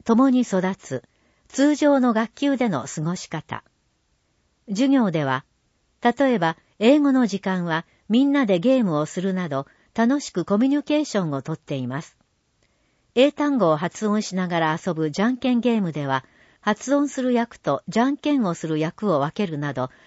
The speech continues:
話すのが苦手な子どもも一緒に遊べるよう、子どもたちが主体となってルールを考えたり、アイデアを出し合っています。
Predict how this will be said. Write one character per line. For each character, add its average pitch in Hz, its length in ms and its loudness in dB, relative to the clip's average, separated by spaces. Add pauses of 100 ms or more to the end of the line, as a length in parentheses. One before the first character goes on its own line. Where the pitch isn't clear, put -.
(160)
話 247 320 0
す - 80 -6
の 190 120 -2
が 151 120 -4
苦 190 240 0
手 277 140 -4
な 247 120 -2
子 226 120 -4
ど 220 120 0
も 208 120 0
も 190 160 -2
一 165 100 -2
緒 254 220 -4
に 233 100 0
遊 220 240 -2
べ 196 140 -2
る 190 100 -4
よ 135 300 -2
う、 - 300 -20
子 233 100 0
ど 262 100 4
も 262 120 2
た 202 120 -2
ち 170 140 -6
が 147 160 -2
主 - 100 -14
体 269 220 -2
と 262 140 -2
な 247 120 -2
っ - 20 -10
て 160 220 -4
ル 240 160 2
ー 233 40 0
ル 156 180 0
を 135 80 -4
考 208 300 -2
え 185 120 -2
た 147 180 -8
り、 135 240 -8
ア 233 120 0
イ 269 100 -2
デ 220 180 -2
ア 127 140 -2
を 117 100 -4
出 147 140 -6
し - 180 -8
合 135 60 -4
っ 131 60 -12
て - 180 -10
い 117 100 -6
ま 117 160 -8
す。 - 160 -20